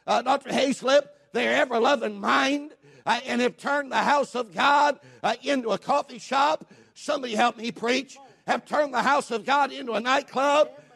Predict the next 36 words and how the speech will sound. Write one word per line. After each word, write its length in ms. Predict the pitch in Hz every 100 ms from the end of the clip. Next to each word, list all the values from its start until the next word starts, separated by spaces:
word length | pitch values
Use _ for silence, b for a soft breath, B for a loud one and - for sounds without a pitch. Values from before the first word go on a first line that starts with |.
| -
Have 220 | - 254
turned 280 | - 277 285
the 80 | 240
house 320 | 233 294 -
of 140 | 240 180
God 400 | 247 294 302 - b -
into 280 | 311 285
a 100 | 294
playground. 720 | 285 311 320 208 226 196 170 160
God 260 | 330 294
help. 420 | 320 339 254 - 185 _ 196 226 214 208 170 _ _ _ _ -
And 100 | 113
friend, 260 | 240 311 269
that 160 | 320
ought 220 | 320 311
not 220 | 294 311 254
to 60 |
make 260 | 254 311 254
us 340 | 285 262 - _ -
depressed. 680 | - 311 339 202 - - _ _ _ _ _ _ -
That 200 | 254 320
ought 120 | 247
to 100 | 233
make 260 | 262 302 -
us 220 | 262 -
delighted, 680 | 208 233 294 349 208 151 - _ _ _ _ _
because 280 | 262 262 196
it 60 | 254
only 340 | 330 294 240
means 400 | 233 339 302 226
that 140 | 247
when 140 | 254 254
we 100 | 247
get 200 | 269 247
to 120 | 220
heaven, 500 | 302 339 220 214